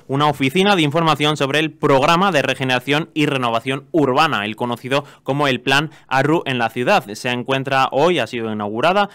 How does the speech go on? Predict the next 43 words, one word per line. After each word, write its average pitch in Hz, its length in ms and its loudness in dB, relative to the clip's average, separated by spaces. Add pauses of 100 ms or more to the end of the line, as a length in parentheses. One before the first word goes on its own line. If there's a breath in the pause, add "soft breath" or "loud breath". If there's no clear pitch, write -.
(140)
en 120 120 -2
la 123 100 2
calle 165 240 2
Agustina 139 480 0
de 123 80 2
Aragón, 135 380 4
en 135 100 -2
el 123 140 0
número 135 260 -2
cuarenta 135 300 0
y 143 60 2
dos, 131 220 0 (220 loud breath)
y 117 80 -6
atenderá 123 400 0
al 135 100 0
público 127 440 0
de 117 100 -2
lunes 113 240 -6
a 131 60 -2
jueves 127 400 -2
de 151 100 -2
diez 131 260 -2 (200 soft breath)
a 127 160 -4
trece 135 480 -2
horas. 131 400 2
Esto 120 200 -8
se - 120 -8
enmarca 143 420 2
en 147 80 0
los 117 140 -4
planes 131 320 -4
estatal 127 360 0
y 135 60 2
autonómico 131 540 -2
de 131 80 2
vivienda 147 540 0
de 120 120 -4
dos 107 220 -8
mil 117 120 -6
dieciocho 117 400 -6
dos 110 140 -6
mil 113 140 -6
veintiuno, 131 500 -4